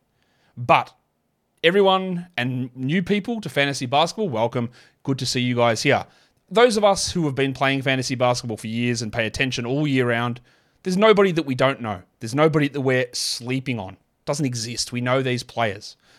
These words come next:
But if you are just jumping into fantasy basketball, again, welcome. And this is what people are going to be searching. They're gonna be searching fantasy basketball sleepers. So I'm here to tell you on E S P N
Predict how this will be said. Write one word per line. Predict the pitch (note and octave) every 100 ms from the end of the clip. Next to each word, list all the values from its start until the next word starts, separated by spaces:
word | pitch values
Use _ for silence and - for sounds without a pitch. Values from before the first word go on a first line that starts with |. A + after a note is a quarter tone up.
| _ _ -
But | C3 C3
if | A#2+
you | B2+
are | B2+ G3 C4 - -
just | C#3 C#3 -
jumping | C#3 C#3+ C#3
into | C3+ B2+
fantasy | C3+ C3 C3
basketball, | A#2 B2+ - F#3+
again, | C3 A2 A3 -
welcome. | G#2+ A2 C4+
And | E3
this | C#3 -
is | D#3
what | C#3 C#3+ _ _
people | C3 B2+ C#3
are |
going | G#2+ A#2
to | B2
be | B2
searching. | - B2+ A#2+ G2 E2+ _ _ _ -
They're |
gonna | A2+ B2
be | B2
searching | A#2 A#2 B2 A#2
fantasy | G#2 G#2+ A#2
basketball | G#2 G#2+ - B2+
sleepers. | - F#3+ E3+
So | D#3
I'm | E3+
here | F#3
to | F3+
tell | F3+ F3
you | D3+ C3 - - _
on | G3
E | G3 D#3+
S | C#3+
P | B2+
N | B2